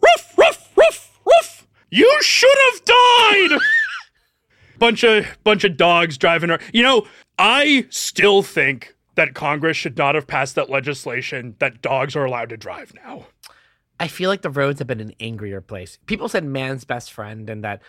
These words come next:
Speaker 2: dogs were sweet. Turns out, put 'em behind a road and they're an, put 'em a, put 'em behind a wheel and they're a total asshole.
Speaker 1: They're as bad as any human.
Speaker 2: Worse,
Speaker 1: That's right. I mean,
Speaker 2: maybe.
Speaker 1: I don't, maybe worse. I think, I think they're worse.
Speaker 2: See, we've, we've
Speaker 1: I mean, first of all, first of all, they cannot tell the different,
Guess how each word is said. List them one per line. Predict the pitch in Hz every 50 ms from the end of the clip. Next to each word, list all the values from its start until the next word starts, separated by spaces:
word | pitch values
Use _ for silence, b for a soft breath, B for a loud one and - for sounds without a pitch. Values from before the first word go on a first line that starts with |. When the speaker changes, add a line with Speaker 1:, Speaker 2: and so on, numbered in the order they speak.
| b b _
Speaker 2:
dogs | 131 117 113 113 -
were | 123 110
sweet. | - - - 113 113 113 - _ _ _ _
Turns | - 202 208 214 247
out, | 240 202
put | - 190
'em | 196
behind | 208 185 190 170
a | 143
road | 127 143 135 147
and | 143 127
they're | 110 104
an, | 101 101 - 120 117
put | - 151
'em | 185 190 160 127 107 - -
a, | -
put | - - - 196
'em | 214
behind | 214 202 214 202 170
a | 143
wheel | 123 131 143 139 135
and | 123
they're | 123 117
a | 113
total | - - 127 113 104 80 -
asshole. | 113 - - 175 - 190 - _ _ _ _ _ _ _
Speaker 1:
They're | - 208 185 190
as | 185 175 160
bad | - - 220 202 214 226 -
as | 196 - 185
any | 185 196 202 220 233 226 220
human. | 214 220 202 180 147 - 101 123 127
Speaker 2:
Worse, | 143 175 262 262 -
Speaker 1:
That's | 202 202
right. | 175 147
I | 147 220
mean, | 226 208
Speaker 2:
maybe. | 208 208
Speaker 1:
I | 208 202
don't, | - B B B B B B B B B B
maybe | - 185 196 214 233 247
worse. | 202 156 156 254 320 285 185 - 170
I | 185 240 214
think, | - 247 226 180 143
I | 170 262
think | 277 285 208
they're | 156 156 135
worse. | 131 160 185 202 - - - - - - B B B B B -
Speaker 2:
See, | - 196 175
we've, | 165 202 233 226 170 - 147
we've | 143 196
Speaker 1:
I | 220
mean, | 240 190
first | - 254 294 311 -
of | 359 285
all, | 262 233 220 202 190 - - _
first | - 294 302 - -
of | 254
all, | 226 208 165
they | 131 135 208 220
cannot | - 190 208 220 226 202 190
tell | - 214 202
the | 170 185 170
different, | - 185 175 - 196 175 160 -